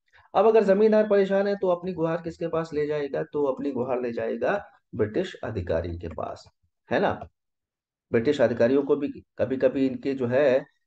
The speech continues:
तीखे, अ, बातों का सामना करना पड़ता था, या आप कह सकते हो कि इनके जो है, अ, इस तरह के, अगर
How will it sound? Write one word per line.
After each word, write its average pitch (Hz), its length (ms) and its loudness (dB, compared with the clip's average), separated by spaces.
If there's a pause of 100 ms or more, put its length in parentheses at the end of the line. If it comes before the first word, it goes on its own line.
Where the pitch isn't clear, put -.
(180)
तीखे, 175 520 4 (380)
अ, 127 60 4 (1600)
बातों 139 320 2
का 156 120 4
सामना 143 300 0
करना 139 260 -4
पड़ता 139 280 -2
था, 135 80 -2
या 135 180 0
आप 131 160 -2
कह 131 100 -4
सकते 127 280 -6
हो 147 100 0
कि 147 140 -10
इनके 135 280 -6
जो 131 120 -4
है, 151 260 -6 (280)
अ, 127 140 2
इस 143 260 0
तरह 127 200 2
के, 165 240 -2 (220)
अगर 156 340 0